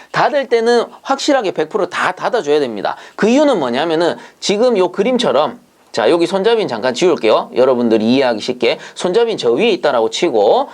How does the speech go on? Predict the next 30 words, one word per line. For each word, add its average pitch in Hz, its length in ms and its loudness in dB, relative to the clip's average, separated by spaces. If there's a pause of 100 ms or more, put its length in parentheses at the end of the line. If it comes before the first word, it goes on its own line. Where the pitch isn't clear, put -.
(120)
어, 110 180 0
수문을 269 480 2
한 156 120 -4
반 123 300 -2
정도만 277 460 2
열었다라고 104 600 0
칩시다. - 520 -4
반 117 180 -4
정도만. 123 580 -2 (240)
그렇게 285 220 0
되면 226 180 0
어떻게 196 180 2
되냐면 156 460 0 (200)
아래쪽으로는 233 760 0
유체가 151 360 -2
잘 208 240 -6
통과하게 135 500 -2
돼요. 127 280 -2 (500)
근데 240 240 0
위쪽으로 254 500 0
오는 220 220 2
유체 143 240 -2
같은 180 280 0
경우에는 180 600 0 (240)
이 220 220 0
게이트에 233 500 0
부딪히겠죠. 139 800 -2 (140)
밸브판에 180 500 0
부딪힌단 160 520 0
말이야. 98 420 -2